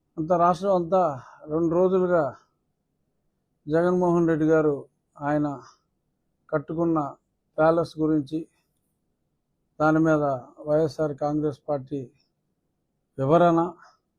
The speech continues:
విశాఖపట్నం ప్యాలెస్ మీద ఆయన వివరణ, ఏదో ఒక ఐకానిక్‌గా కట్టాలి అనుకున్నాం. ఆ తర్వాత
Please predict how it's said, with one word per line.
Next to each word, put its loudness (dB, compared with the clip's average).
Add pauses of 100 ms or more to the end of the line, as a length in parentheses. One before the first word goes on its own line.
(1000)
విశాఖపట్నం -2 (380)
ప్యాలెస్ -2
మీద -2 (440)
ఆయన -6
వివరణ, -4 (1300)
ఏదో 2
ఒక -8 (100)
ఐకానిక్‌గా 0 (1700)
కట్టాలి 0
అనుకున్నాం. -2 (580)
ఆ 0
తర్వాత 0